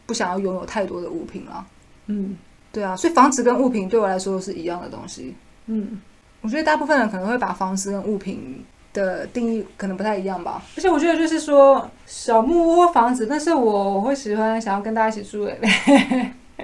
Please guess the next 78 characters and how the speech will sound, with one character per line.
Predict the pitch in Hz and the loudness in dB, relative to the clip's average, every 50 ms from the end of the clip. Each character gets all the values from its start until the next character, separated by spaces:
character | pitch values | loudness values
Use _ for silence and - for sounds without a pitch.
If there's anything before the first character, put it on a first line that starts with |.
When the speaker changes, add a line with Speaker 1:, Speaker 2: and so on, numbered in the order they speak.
| 262 262 - | -14 -12 -4
Speaker 1:
嗯， | - 254 254 247 233 220 208 208 208 214 | 0 2 2 2 2 0 -2 -4 -6 -8
嗯， | 202 190 185 196 | -8 -8 -12 -10
对 | - 220 208 | -8 -8 -6
啊， | 202 | -6
Speaker 2:
对 | 190 190 | -4 -2
不 | |
对？ | 226 226 | 0 0
Speaker 1:
对 | 214 196 | 0 0
啊。 | 180 180 180 180 180 - - - | -2 -6 -10 -14 -16 -18 -20 -20
Speaker 2:
就 | - 294 | -16 -8
是 | 285 381 370 | -2 0 2
如 | 370 370 | 4 4
果 | 349 | 4
说 | 294 320 | 6 8
要 | 311 311 320 | 8 8 6
住 | 320 - 320 | 4 0 -2
一 | 311 | -2
个 | 294 262 | 0 0
小 | 254 - 214 196 202 | 0 0 0 0 0
木 | 220 247 | -2 -2
屋 | 247 233 220 214 208 | -2 -2 -2 -2 -2
好 | 196 196 - - | -2 -2 -4 -4
了， | - - - 220 - - - - - - - - - - - - | -6 -10 -12 -14 -16 -20 -20 -20 -20 -20 -20 -20 -20 -20 -14 -6
那 | 254 262 269 277 277 277 277 277 277 277 269 269 | -4 -2 0 2 2 2 4 4 4 4 2 2
如 | 262 | 2
果 | 254 269 254 | 2 2 2
说 | 247 254 254 | 2 2 0
旁 | 254 240 214 | 0 -2 -2
边 | 214 226 226 | 0 -2 -2
的 | 226 214 | 0 -2
人 | 202 202 196 | -2 -2 -4
都 | 196 214 220 | -4 -6 -6
是 | 214 226 226 | -4 -4 -4
一 | 226 | -4
起 | 220 220 - 202 | -4 -6 -8 -10
住 | - 214 | -10 -10
小 | 208 196 196 185 | -8 -6 -6 -6
木 | 196 196 | -6 -6
屋 | 190 | -6
的 | 190 185 185 | -6 -6 -6
人， | 175 175 170 175 | -6 -8 -10 -10
应 | 190 | -6
该 | 202 208 208 | -4 -4 -2
会 | 208 196 | -4 -4
比 | 170 175 | -4 -4
较 | 165 170 | -4 -4
开 | 170 - 170 165 | -6 -8 -10 -10
心 | - - - 156 151 | -10 -12 -14 -14 -12
吧。 | - 123 127 - 220 - | -10 -10 -10 -10 -8 -2
Speaker 1:
那 | 277 294 | 0 2
我 | 269 | 2
知 | 247 247 | 4 6
道 | 240 247 240 220 | 8 8 8 6
了， | 196 | 4
如 | 240 330 | 2 4
果 | 330 269 | 6 6
有 | 233 233 | 6 6
一 | 277 | 4
笔 | - 240 220 208 - - | 2 -2 -4 -6 -8 -8
闲 | - - 226 226 233 | -2 0 0 0 2
钱， | 247 254 233 240 | 0 0 0 2
想 | 247 240 | 4 4
要 | 254 | 4
很 | 269 262 262 226 | 4 4 0 0
大 | - 294 320 370 - 381 - | 6 6 8 10 10 10 8
笔 | 269 247 | 8 4
的 | 214 226 226 | 2 2 2
闲 | 226 226 233 | 2 2 4
钱 | 247 254 226 | 4 4 8
的 | 220 | 10
话， | 247 240 | 10 10
我 | 226 | 10
们 | 214 214 | 8 4
就 | 233 247 | 0 0
直 | - 214 | 0 0
接 | 214 214 | -2 0
盖 | 214 247 233 220 | 2 2 2 2
个 | 208 | 0